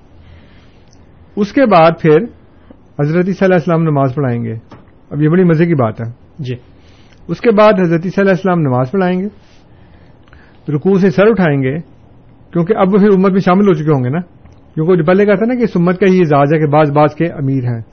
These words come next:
Speaker 2: جی۔
Speaker 1: تو دجال کو مارنے کے بعد لگتا ہے کہ وہ امت میں شامل ہو جائیں گے، یہ امت میں شامل ہونے کا ایک سرٹیفکیٹ ہوگا کہ آپ نے دجال کو مار دیا، اب آپ اس امت میں شامل ہیں۔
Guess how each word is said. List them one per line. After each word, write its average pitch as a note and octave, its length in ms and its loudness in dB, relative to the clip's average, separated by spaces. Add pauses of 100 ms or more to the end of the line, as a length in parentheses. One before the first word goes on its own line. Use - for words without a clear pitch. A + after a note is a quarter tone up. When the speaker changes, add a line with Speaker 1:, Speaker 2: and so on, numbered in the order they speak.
(180)
Speaker 2:
جی۔ C3 140 -6
Speaker 1:
تو D3+ 220 -6
دجال D3+ 360 2
کو F#3+ 140 0
مارنے F3+ 240 2
کے F#3+ 60 -2
بعد F#3 120 2
لگتا D#3+ 220 0
ہے F#3+ 60 0
کہ F#3 80 -2
وہ F3+ 220 2
امت D#3+ 160 -2
میں E3 100 -4
شامل D3 280 0
ہو C#3+ 60 0
جائیں C#3+ 200 -2
گے، D3+ 60 0
یہ D#3+ 140 2 (180)
امت E3 220 0
میں E3 80 -4
شامل D#3 280 0
ہونے D3+ 240 0
کا D#3+ 100 -2
ایک D3+ 160 0
سرٹیفکیٹ D3+ 420 -4
ہوگا C#3+ 220 -2
کہ D#3 100 -4
آپ D3 80 2
نے D3 80 -2
دجال C#3 300 0
کو D3 100 -4
مار C#3 160 0
دیا، F3+ 220 -2 (480)
اب D#3 80 0
آپ D#3 140 2
اس D#3 120 -6
امت C#3 200 -2
میں C3+ 80 -6
شامل B2 340 -8
ہیں۔ A#2+ 80 -14